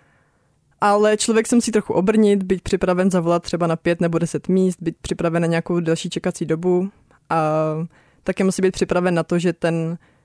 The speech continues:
psychiatr nemusí úplně přesně vědět, o co jde, bohužel. Bohužel hodně psychiatrů pořád pracuje s nějakými jako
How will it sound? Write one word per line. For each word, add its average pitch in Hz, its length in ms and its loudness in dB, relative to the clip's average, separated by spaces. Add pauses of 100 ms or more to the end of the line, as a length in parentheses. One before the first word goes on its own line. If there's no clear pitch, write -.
(100)
psychiatr 196 560 0
nemusí 185 500 0
úplně 180 360 -2
přesně 175 440 -6
vědět, 160 300 -2
o 165 60 -4
co - 160 -6
jde, 156 160 -4
bohužel. 165 560 -2 (440)
Bohužel 208 280 4
hodně 202 200 2
psychiatrů 185 520 -2
pořád 175 320 -2
pracuje 175 400 -2
s - 40 -10
nějakými 175 380 -2
jako 165 360 0